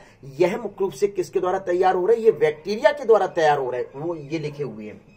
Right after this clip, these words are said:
वो ये लिखे हुए हैं, इनके द्वारा तैयार हो रहा है। लेकिन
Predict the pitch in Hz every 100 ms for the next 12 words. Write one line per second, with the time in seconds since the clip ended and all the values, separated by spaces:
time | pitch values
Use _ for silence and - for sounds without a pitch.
0 | - 196 165 127 151 135 - 127 151 160
1 | - - 143 160 214 214 196 196 196 180
2 | 165 160 143 151 - 233